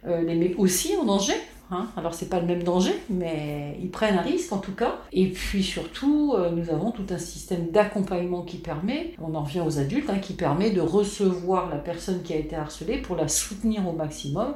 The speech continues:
même s'il est nécessaire de créer du relais vers l'extérieur, hein, si on a besoin. Et bien sûr, recevoir les harceleurs aussi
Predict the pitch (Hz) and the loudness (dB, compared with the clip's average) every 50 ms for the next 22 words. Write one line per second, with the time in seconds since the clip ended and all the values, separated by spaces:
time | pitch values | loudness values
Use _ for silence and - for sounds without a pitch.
0 | - - 151 151 151 147 - - 151 147 143 143 - 151 143 143 - - 175 170 | -6 -4 -4 -4 -4 -4 -4 -2 -2 -2 -2 -2 -2 -4 -4 -4 -4 -2 0 2
1 | 170 165 156 151 147 - - 165 156 143 147 180 - 165 175 175 180 190 190 185 | 2 2 0 -2 -4 -6 -4 -2 0 2 2 2 4 6 6 8 8 8 8 8
2 | 180 165 156 151 147 - - - 214 254 311 320 240 247 262 262 - - - 185 | 4 0 -2 -2 -4 -4 -6 -8 -6 -4 -4 -4 -2 -4 -4 -6 -8 -8 -8 -8
3 | 175 160 160 151 147 156 156 160 185 208 - - - - - 220 214 196 185 185 | -6 -4 -4 -4 -4 -6 -6 -6 -6 -8 -8 -10 -14 -4 0 2 4 6 6 6
4 | 175 180 170 - 277 294 269 233 - - 214 202 196 214 208 190 180 180 180 175 | 4 4 2 2 2 2 2 0 -2 -2 0 2 4 4 4 6 6 6 4 4
5 | 180 - - - 196 185 190 190 185 185 - - - - 233 214 202 196 - - | 2 0 0 2 4 4 6 4 4 2 -4 -10 -6 -2 -2 0 0 0 2 2
6 | 285 320 320 | 0 0 0